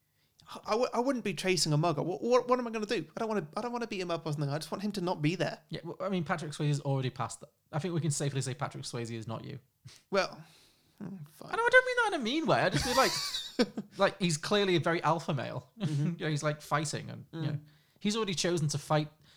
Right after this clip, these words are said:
Speaker 2: to, like, kickbox the mugger rather than just give the mugger his watch, which,
Speaker 1: True.
Speaker 2: you know,
Speaker 1: Yeah.
Speaker 2: is how he ends up getting killed.
Speaker 1: Yeah.
Speaker 2: Spoiler alert, he's dead.
Speaker 1: Yeah. So, yeah, then Patrick Swayze gives up on chasing this guy and, uh, sort of jogs back to where Demi Moore is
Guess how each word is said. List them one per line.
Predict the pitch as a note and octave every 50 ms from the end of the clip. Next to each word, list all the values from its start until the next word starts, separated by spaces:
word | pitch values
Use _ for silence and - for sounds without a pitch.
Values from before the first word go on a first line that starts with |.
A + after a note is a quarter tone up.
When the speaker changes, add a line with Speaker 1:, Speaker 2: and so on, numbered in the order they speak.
| _ -
Speaker 2:
to, | - E3+
like, | D#3 - -
kickbox | - G3+ - - - - - - - -
the | D#3 C#3+
mugger | C3 B2+ A#2+ B2+ A#2+
rather | A#2 A#2+ B2 A#2 A#2
than | A#2+
just | A#2 C3 - -
give | C#3 A#2+
the | A#2+ A#2+
mugger | A#2+ A2 A#2 A#2
his | A2 G2+
watch, | A#2+ A2+ - - - - _ _ _ -
which, | D3+ D3+ -
Speaker 1:
True. | E3+ C3
Speaker 2:
you | -
know, | - - _ _ _ -
Speaker 1:
Yeah. | E2+ - - - _ _ _ _ _ _ -
Speaker 2:
is | - C#3+ C#3+
how | - C#3 C3+
he | C3+
ends | C3 C3+ C#3
up | D3
getting | C#3+ C#3+ - F#3+
killed. | - B3 C4+ C4+ D3 - - -
Speaker 1:
Yeah. | D3 C#3+ D3+ C#3+ C#3 -
Speaker 2:
Spoiler | - - - E3 F3 E3
alert, | B2+ - A#2+ -
he's | A#2+ A#2
dead. | - D3+ C#3 A#2+ - - -
Speaker 1:
Yeah. | - C3+ D3 C#3+ B2+ - _ _ _ -
So, | - - - E3 D#3+ E3+
yeah, | E3 F#3 E3
then | C#3 D3 D3+
Patrick | D3 F#3+ - F3 D#3+
Swayze | - - D#3+ D3+ C#3+ D3 C3+ - _ -
gives | - A3+ F3 D#3+
up | D3 D3+
on | - C#3 C3 A#2+
chasing | - D3 C3+ - - C3+ B2
this | B2+ B2 -
guy | - - C3+ C3 C3 B2+ B2+ B2+ _ _ _ _ _ _ _ _ -
and, | D3 C#3+ C3+ B2+ B2+ B2
uh, | B2+ C3 B2+ B2+ A#2+
sort | B2 - -
of | C#3+
jogs | - C#3+ C3+ - -
back | - C3+ C3 C#3 C#3+ -
to | - C#3 C3
where | B2 B2+ B2
Demi | - C#3+ C3 C3
Moore | B2+ B2 B2+ B2+ B2 B2 B2
is | B2 B2 B2